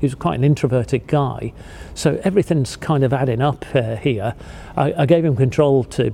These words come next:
bring us back to, uh, to Valley, but God, I was on my guard, and my hands were over the controls the whole,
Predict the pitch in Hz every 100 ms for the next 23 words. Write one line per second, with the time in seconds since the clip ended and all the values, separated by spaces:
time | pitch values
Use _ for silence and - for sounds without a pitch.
0 | - - 131 117 123 139 - 131 120 120
1 | 113 139 117 123 123 107 113 120 - -
2 | - 135 117 120 127 127 120 117 120 123
3 | 120 123 135 127 123 139 117 123 123 113
4 | 113 - 117 135 123 120 117 110 120 117